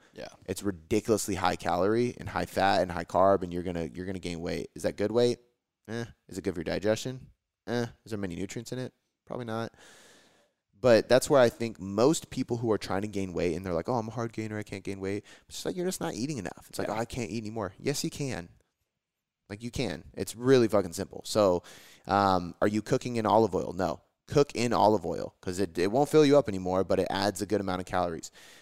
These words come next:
Speaker 2: Um, what kind of carbs are you eating? And if it's, like, sweet potato, stop eating sweet potato. Eat rice. You can eat a fuck ton of rice,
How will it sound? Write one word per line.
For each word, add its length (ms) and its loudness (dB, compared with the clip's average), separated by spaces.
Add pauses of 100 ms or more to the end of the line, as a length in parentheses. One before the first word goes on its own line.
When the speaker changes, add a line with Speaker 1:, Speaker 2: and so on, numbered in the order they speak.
(100)
Speaker 2:
Um, 540 0 (340)
what 300 2
kind 280 0
of 220 2
carbs 400 2
are 80 2
you 140 -2
eating? 340 -6 (220)
And 80 -6
if 100 -6
it's, 160 -4
like, 240 0
sweet 400 -4
potato, 380 0
stop 360 -4
eating 200 -4
sweet 160 -6
potato. 340 -8
Eat 180 -4
rice. 540 -2 (140)
You 100 -4
can 160 -2
eat 80 0
a 60 0
fuck 480 -4
ton 160 -4
of 100 -4
rice, 400 -2